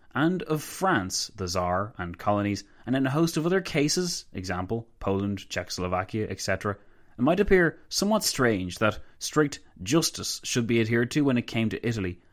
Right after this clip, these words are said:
and one may understand the feeling which became prevalent in Italy of being cheated by comparison with the other powers. Dependent as she was upon the Allies, and powerless to block the German settlement, Italy could indeed fall back on the Treaty of London,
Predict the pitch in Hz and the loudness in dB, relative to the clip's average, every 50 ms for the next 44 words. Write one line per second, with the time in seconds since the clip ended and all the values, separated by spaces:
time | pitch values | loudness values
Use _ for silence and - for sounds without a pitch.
0 | - - 120 117 120 123 120 117 120 120 127 139 143 151 143 - - 156 151 175 | -6 -2 0 2 4 4 4 4 4 4 4 2 2 0 -2 0 4 4 4 6
1 | 190 190 180 - - - 151 160 135 98 87 90 92 87 - - 107 95 - 113 | 4 2 0 0 2 2 4 4 4 4 2 -2 -6 -8 -8 -6 -8 -4 -2 0
2 | 123 131 127 - 131 117 117 123 113 107 98 98 95 110 117 120 117 113 107 - | 0 0 0 0 2 2 2 2 0 0 0 0 0 0 0 2 2 0 0 -2
3 | - - - - - - 120 - 147 147 143 131 123 - - - 190 185 156 107 | -6 -20 -20 -10 -8 -4 0 4 4 4 4 4 2 0 0 0 2 2 2 2
4 | 80 82 - - _ _ _ - 95 90 - 98 92 110 104 98 95 92 - - | 0 -4 -8 -16 _ _ _ -6 -4 -4 -4 0 4 4 4 6 4 2 0 0
5 | 117 113 110 107 123 120 117 120 110 - 117 113 123 131 120 107 - - _ _ | 0 0 0 2 2 2 2 2 2 2 2 2 4 2 0 -2 -4 -8 _ _
6 | - - - - - - 117 - 139 139 139 139 131 127 127 120 - - 120 113 | -20 -20 -20 -18 -10 2 6 8 8 8 8 6 4 2 2 0 2 2 2 4
7 | 117 120 127 123 120 104 - 107 123 151 165 185 170 131 113 113 98 87 90 90 | 4 4 4 4 0 0 0 0 2 2 2 2 4 4 4 4 4 2 0 -4
8 | 90 - - - - - 90 87 - - 107 113 123 127 123 120 - 113 98 110 | -6 -10 -14 -16 -14 -12 -6 -2 2 4 4 6 6 4 2 2 0 -4 0 2
9 | 107 110 117 - - - 101 98 104 101 98 90 87 - - 123 127 131 120 110 | 2 2 2 2 -2 -6 -2 0 0 0 0 -2 -2 -2 0 0 0 2 2 0
10 | 104 92 - - - - - _ _ _ _ - 113 117 127 135 139 143 139 139 | 0 -2 -4 -8 -18 -20 -20 _ _ _ _ -4 0 0 2 4 4 4 4 2
11 | - - - - - 147 139 143 139 123 123 127 143 151 135 - - 135 135 131 | -2 -8 -20 -6 -2 2 2 4 4 4 4 4 2 2 0 0 2 4 4 6
12 | 123 131 139 151 - 156 131 123 113 - 117 110 104 95 92 90 90 107 123 123 | 6 4 4 4 2 0 -2 -2 0 0 0 0 0 0 -2 0 0 2 2 2
13 | 113 107 101 | 2 0 -2